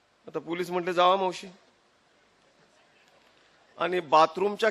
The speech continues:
खिडकीतनं पुन्हा नोटांचा पाऊस सगळ्या त्या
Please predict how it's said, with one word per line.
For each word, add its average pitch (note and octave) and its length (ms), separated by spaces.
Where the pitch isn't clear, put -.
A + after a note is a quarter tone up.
खिडकीतनं G3+ 440
पुन्हा G3+ 240
नोटांचा F#3 720
पाऊस A3 380
सगळ्या G3 260
त्या F#3+ 220